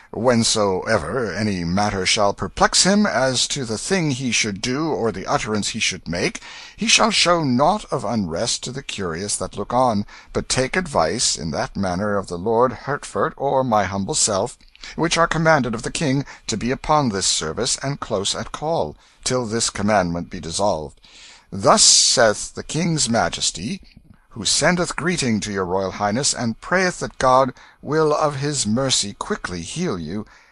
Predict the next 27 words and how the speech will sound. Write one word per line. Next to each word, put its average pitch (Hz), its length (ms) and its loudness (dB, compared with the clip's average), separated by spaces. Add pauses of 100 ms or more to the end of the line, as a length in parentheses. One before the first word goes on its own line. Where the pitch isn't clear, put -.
(100)
and 73 160 -6
have 113 260 0
you 117 140 -2
now 113 380 6
and 120 220 0
ever 92 440 -4 (220)
in 120 140 0
his 139 200 -2 (120)
holy 87 300 -4
keeping." 80 540 -6 (1080)
The - 60 -10
Lord 131 260 -2
Saint 143 280 -2
John 90 380 -4
made 85 240 -4
reverence 95 600 -2
and 110 160 -8
stood 95 280 -6
aside. 82 580 -2 (480)
Tom 113 380 -2
replied 101 640 -2
resignedly, 90 800 -4 (1080)
"The 185 80 -6
king 214 380 4
hath 202 280 4
said 196 300 6
it, - 180 -4